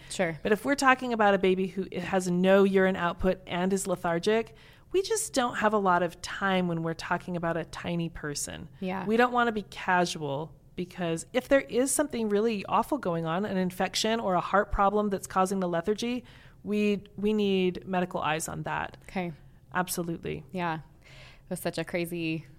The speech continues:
Speaker 1: <laughs> I just, I knew enough that, like, no, that's not normal.
Speaker 2: Absolutely.
Speaker 1: Please find help.
Speaker 2: The number one
Speaker 1: <laughs>
Speaker 2: rule is always feed the baby.
Speaker 1: Right.
Speaker 2: We're never, ever talking about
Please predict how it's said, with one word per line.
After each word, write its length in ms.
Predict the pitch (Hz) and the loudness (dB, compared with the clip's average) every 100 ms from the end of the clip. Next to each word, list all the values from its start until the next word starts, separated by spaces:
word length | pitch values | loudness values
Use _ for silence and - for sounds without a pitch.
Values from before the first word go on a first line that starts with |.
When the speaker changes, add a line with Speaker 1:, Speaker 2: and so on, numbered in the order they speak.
| - | -18
Speaker 1:
<laughs> 200 | - - | -8 -2
I 60 | |
just, 260 | 175 202 - | 0 0 0
I 80 | 214 | 0
knew 220 | 190 170 | 0 0
enough 300 | 175 156 185 | 0 0 0
that, 100 | 175 | -2
like, 200 | 160 160 | -2 -2
no, 120 | 196 | 2
that's 200 | 180 160 | 4 2
not 120 | 240 156 | 2 -2
normal. 280 | 151 151 208 | 0 2 8
Speaker 2:
Absolutely. 400 | 294 294 330 349 | 8 8 4 4
Speaker 1:
Please 20 | |
find 160 | 214 214 | 6 6
help. 300 | 175 277 - | 4 4 4
Speaker 2:
The 120 | 277 | 8
number 320 | 269 302 339 | 10 10 10
one 240 | 330 330 | 10 10
Speaker 1:
<laughs> 80 | 269 | 10
Speaker 2:
rule 120 | 262 | 8
is 220 | 262 233 - | 10 6 6
always 500 | 196 208 208 185 - | 6 8 8 4 2
feed 220 | 214 202 | -2 -2
the 80 | 185 | 0
baby. 360 | 165 156 - | -2 -2 -4
Speaker 1:
Right. 480 | 180 170 143 143 - | 2 4 4 2 0
Speaker 2:
We're 140 | 196 | 2
never, 420 | 220 240 262 269 277 | 4 6 6 8 6
ever 440 | 226 226 214 196 | 6 6 6 4
talking 400 | 190 190 180 196 | 2 0 0 -2
about 680 | 175 175 165 160 160 160 - | -2 2 2 2 0 -4 -8